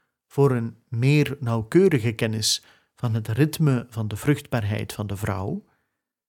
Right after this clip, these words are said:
en terwijl zij aanspoort tot een meer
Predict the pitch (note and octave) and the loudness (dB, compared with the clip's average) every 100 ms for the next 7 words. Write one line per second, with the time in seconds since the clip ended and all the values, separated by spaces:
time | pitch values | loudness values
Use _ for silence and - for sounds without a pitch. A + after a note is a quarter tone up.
0 | _ _ - D3+ D3+ D3 C3 C3 A#2+ A#2 | _ _ 0 2 4 2 4 2 2 0
1 | A#2 B2+ D#3 D#3 - C3 B2+ - B2+ B2 | 0 2 2 0 0 2 0 -2 -4 -2
2 | A#2+ B2+ C3 C3 | -2 0 0 -2